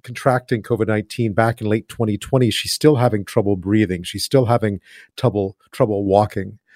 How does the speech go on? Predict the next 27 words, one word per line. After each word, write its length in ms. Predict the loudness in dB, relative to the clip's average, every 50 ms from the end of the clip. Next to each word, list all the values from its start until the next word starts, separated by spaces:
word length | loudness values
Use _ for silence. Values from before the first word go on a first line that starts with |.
| -20 -20 -20 -18 _ -4
uh, 60 | -2
or 120 | 2 2
at 80 | 2 4
least 300 | 4 2 0 0 -8 -14 _ 0
trouble 200 | 0 2 2 2
breathing, 360 | 4 4 4 4 2 0 -2
so, 200 | -2 -2 -2 -2
which 260 | -2 -6 -10 -10 -6
prevents 260 | -4 0 2 2 2 0
her 80 | -4
from 160 | -4 -4 -6
going 240 | -4 -2 -2 -2 -2
on 100 | -2 -2
long 280 | 0 0 0 0 0 2
walks. 320 | 4 4 4 2 0 -6
She 100 | -6 -4
has 140 | -4 -4 -2
brain 260 | 2 2 2 2 2
fog, 420 | -2 -2 -2 0 0 0 -2 -4 -4
all 180 | 2 4 4 4
the 80 | 4
different 240 | 2 2 0 -2 -4
symptoms 360 | -2 -4 -4 -2 -2 -4 -2
we've 140 | 0 2 2
been 80 | 4 4
hearing 220 | 4 2 2 2
about. 320 | 2 2 2 0 0 -2